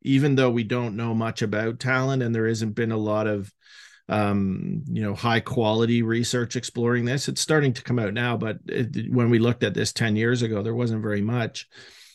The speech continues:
Coaches still have to make decisions about athletes, uh, in the absence of that evidence. And so it's not enough to just sort of say, "Well, you know, we can't help you," because, um, I think that's, you know, that's a bit of a cop out, um, with coaches. You've gotta,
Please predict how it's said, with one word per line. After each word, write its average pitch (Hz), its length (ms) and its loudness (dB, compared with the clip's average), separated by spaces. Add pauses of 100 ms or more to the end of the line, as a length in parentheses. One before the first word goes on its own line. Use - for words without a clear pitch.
(380)
Coaches 151 320 6
still 143 180 6
have 127 140 8
to 131 80 6
make 120 220 4
decisions 147 440 4
about 98 240 2
athletes, 95 720 -4
uh, 107 320 0
in 127 140 6
the 120 120 6
absence 151 420 2
of 101 160 -2
that 98 180 -2
evidence. 98 500 -4
And 127 140 0
so 131 220 6
it's 127 160 4
not 135 180 4
enough 120 300 4
to 123 100 0
just 113 260 0
sort 117 140 2
of 104 80 -2
say, 104 160 -2
"Well, 120 560 0
you - 140 -6
know, 110 100 -4
we 113 140 -2
can't 110 260 -2
help 123 300 -2
you," 107 400 -4
because, 113 800 0
um, 110 460 -2
I 131 100 0
think 120 240 0
that's, - 560 -2 (140)
you 123 160 -2
know, 107 180 -4 (140)
that's 123 240 0
a 120 40 2
bit 117 140 4
of 104 140 2
a 101 40 -2
cop 120 320 0
out, 101 220 -2 (160)
um, 110 240 -2
with 117 180 -4
coaches. 117 400 0
You've 120 120 -2
gotta, 120 280 0